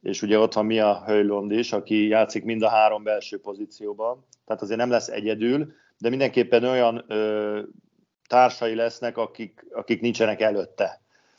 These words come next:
És ugye, ö, hát azért két játékos kell egy posztra, a jobb átlövőben ugye Húsz Hír egyedül van, tehát esetleg ott is tud játszani, irányítóban vannak játékosaik a Odenzének több is, úgyhogy ott nem kell,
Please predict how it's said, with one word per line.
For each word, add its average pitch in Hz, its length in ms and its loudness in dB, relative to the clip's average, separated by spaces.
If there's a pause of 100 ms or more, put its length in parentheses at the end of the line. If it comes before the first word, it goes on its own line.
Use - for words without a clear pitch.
(260)
És 104 160 -6
ugye, 107 440 4
ö, 104 420 -2 (240)
hát - 140 -14
azért 104 220 -2
két 117 280 4
játékos 110 580 2
kell 104 160 0
egy 101 140 -2
posztra, 113 600 2
a - 180 -14
jobb 113 280 0
átlövőben 110 680 0
ugye 104 320 -8 (360)
Húsz 120 280 -8
Hír 113 160 0
egyedül 110 480 0
van, 104 240 -2
tehát 101 280 -2
esetleg 101 400 -8
ott 113 220 -2
is 110 140 -6
tud 107 140 -4
játszani, 107 640 0 (480)
irányítóban 113 840 2
vannak 110 540 -2
játékosaik 107 800 -4
a 101 300 -4 (280)
Odenzének 107 680 -4
több 113 220 -2
is, 113 160 -4
úgyhogy 104 260 -6
ott - 240 -4
nem 107 240 -2
kell, 135 420 4